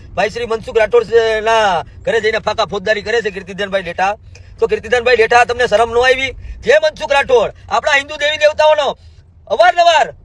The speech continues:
એના વિશે અભદ્ર ટિપ્પણી કરે છે, હિ-, હિન્દુની માતાજીઓને, દેવીઓને વેશ્યા કહે છે, એવા મનસુખ રાઠોડને ત્યાં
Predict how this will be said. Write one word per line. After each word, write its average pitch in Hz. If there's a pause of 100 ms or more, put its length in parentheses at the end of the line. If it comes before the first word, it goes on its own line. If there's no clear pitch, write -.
(180)
એના 285
વિશે 302
અભદ્ર 311
ટિપ્પણી 320
કરે 320
છે, 262 (280)
હિ-, 233 (380)
હિન્દુની 285
માતાજીઓને, 330 (540)
દેવીઓને 330 (180)
વેશ્યા 254
કહે 339
છે, 214 (1120)
એવા 349
મનસુખ 349
રાઠોડને 330
ત્યાં 302